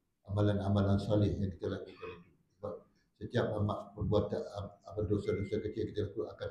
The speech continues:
terhapus. Bila maknanya kita selalu melakukan amalan-amalan soleh. Contohnya selalu bersedekah, selalu baca Quran, selalu berzikir, ya. Sampai kita bertaubat,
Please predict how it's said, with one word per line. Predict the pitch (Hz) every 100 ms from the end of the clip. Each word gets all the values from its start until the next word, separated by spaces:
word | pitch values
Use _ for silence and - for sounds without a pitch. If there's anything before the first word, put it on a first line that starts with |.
| -
terhapus. | - - - 95 - - _ _ _ _ _ -
Bila | 98
maknanya | 95 98 98 101
kita | - 98 98 95 -
selalu | 101 110 117 101 - - - _ _ -
melakukan | 98 - 101 - 95 -
amalan-amalan | 98 98 98 - 95 92 90
soleh. | - - 95 92 - _ _ _ _ _ _ _ _ _ _ _ _ -
Contohnya | 98 92 107 104 117 123 120
selalu | 107 98 98 95
bersedekah, | - - 95 - - 92 - -
selalu | 98 98 98 92
baca | 90 90 92
Quran, | 98 92 101 98 92 -
selalu | 101 98 95
berzikir, | 92 90 95 92 104 98 90 87 - _ _ _ -
ya. | 120 - - _ _ _
Sampai | 104 85 104 90
kita | - 95
bertaubat, | 90 - 92 101 92 -